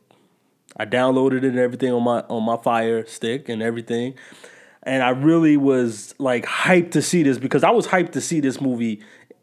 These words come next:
um, even during the summertime when, when the whole pandemic thing was at its peak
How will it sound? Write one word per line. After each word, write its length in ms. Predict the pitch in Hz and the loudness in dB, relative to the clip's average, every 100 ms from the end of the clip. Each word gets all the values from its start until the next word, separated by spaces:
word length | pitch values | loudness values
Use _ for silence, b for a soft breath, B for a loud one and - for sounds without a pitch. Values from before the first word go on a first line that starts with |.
| - | -4
um, 480 | 139 127 120 113 107 | 0 2 2 0 -2
even 220 | 175 160 | 0 2
during 220 | 139 147 120 | 2 2 0
the 60 | |
summertime 680 | 110 156 139 - 127 117 113 | 0 0 0 -2 -2 -2 -2
when, 240 | 117 101 | -4 -4
when 80 | 117 | -4
the 100 | 117 | -4
whole 140 | 131 | -2
pandemic 600 | 131 - 131 127 131 123 - | -4 -4 -2 -2 -2 -4 -4
thing 360 | 127 123 110 b b b | -4 -2 -4 b b b
was 140 | - 120 | -6 -2
at 160 | 123 | -2
its 100 | 110 | -2
peak 420 | - - 127 110 | -6 -4 -4 -4